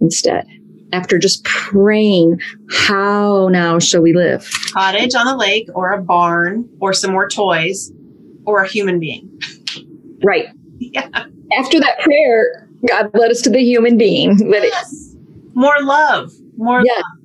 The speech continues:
Speaker 2: an outpouring
Speaker 1: Yeah.
Speaker 2: of love as opposed to being attached to something of material non-value.
Speaker 1: Yep.
Speaker 2: That's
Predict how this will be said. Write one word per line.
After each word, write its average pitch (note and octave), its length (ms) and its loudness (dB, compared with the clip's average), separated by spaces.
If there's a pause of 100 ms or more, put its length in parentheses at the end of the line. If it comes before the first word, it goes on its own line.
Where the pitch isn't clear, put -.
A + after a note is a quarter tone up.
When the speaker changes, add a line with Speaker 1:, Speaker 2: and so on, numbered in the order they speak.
Speaker 2:
an G3+ 120 -6
outpouring A3 440 0
Speaker 1:
Yeah. B3 60 0
Speaker 2:
of A#3 100 -6
love G#3+ 380 0
as F#3 200 -2
opposed F#3+ 540 -6
to F#3+ 120 -4
being F#3 160 -4
attached F#3 420 -6
to F#3+ 80 -10
something F3 420 -6
of D#3+ 200 -6
material F3 800 -4 (380)
non-value. F#3 400 0 (160)
Speaker 1:
Yep. C#3 240 -10
Speaker 2:
That's C4 220 -6